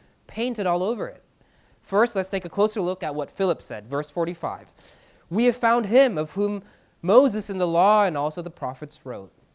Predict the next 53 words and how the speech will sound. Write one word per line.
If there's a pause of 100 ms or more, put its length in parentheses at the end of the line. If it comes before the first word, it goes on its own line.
(760)
Moses
in
the
law
here
is
referring
to
the
first
five
books
of
the
Old
Testament,
the
Torah. (400)
Okay,
Genesis,
Exodus,
Leviticus,
Numbers,
and
Deuteronomy.
That's, (240)
that's
how
they
say,
when
they
say
Moses
and
the
law, (200)
that's
what
they
mean, (120)
the
first
five
books. (340)
What
Philip
is
saying,
"We,
we
found
him.